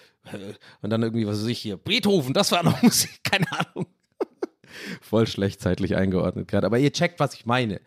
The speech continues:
Ich glaub, das ist einfach der Lauf der Dinge und ich raff's halt nicht und ich find's halt scheiße und hab, denke, ich hab Argumente dafür. Aber wahrscheinlich ist es einfach immer so, dass die Leute irgendwie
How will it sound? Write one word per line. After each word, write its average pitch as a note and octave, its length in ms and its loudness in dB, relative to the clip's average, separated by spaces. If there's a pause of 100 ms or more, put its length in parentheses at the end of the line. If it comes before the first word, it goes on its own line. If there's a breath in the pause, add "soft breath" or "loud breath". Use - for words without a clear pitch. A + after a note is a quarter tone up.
(380 loud breath)
Ich - 140 -2
glaub, F3+ 180 2
das D#3 140 -2
ist - 200 -6
einfach E3+ 300 0
der D#3+ 100 4
Lauf D3+ 180 2
der D3 140 2
Dinge D3 300 0
und - 120 -2
ich C3 160 -4
raff's D#3+ 220 -2
halt D3 160 2
nicht D#3 320 -2
und B2+ 80 0
ich A#2 80 -4
find's - 240 -4
halt C3 140 0
scheiße C#3+ 360 0
und B2 140 0
hab, - 180 -4
denke, D#3 280 0
ich - 160 -4
hab C3 120 0
Argumente A#2+ 460 2
dafür. G#2 440 0 (360 loud breath)
Aber G#2+ 120 -2
wahrscheinlich C3+ 420 0
ist B2+ 120 -8
es - 200 -8
einfach C3 240 2
immer D#3 240 2
so, G2 160 0
dass G2+ 140 2
die - 60 -4
Leute G#2 280 2
irgendwie A2 300 0